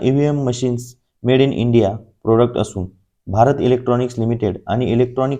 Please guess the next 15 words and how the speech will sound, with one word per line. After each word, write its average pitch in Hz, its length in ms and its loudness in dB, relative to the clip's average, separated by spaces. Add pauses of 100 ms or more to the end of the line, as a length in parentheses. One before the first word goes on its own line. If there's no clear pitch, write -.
Corporation 110 460 -2
of 104 280 -6
India 113 280 0
Limited 95 280 -6 (380)
या 117 100 4
दोन 117 240 0
कंपन्या 98 480 -2 (460)
त्या 123 140 2
मशीन 110 400 -2
तयार 95 180 2
करतात. - 340 -8 (320)
त्यामध्ये 156 540 -4
सेल्फ 139 320 0
डायग्नोस्टिक 117 540 -6
सिस्टीम 101 380 -12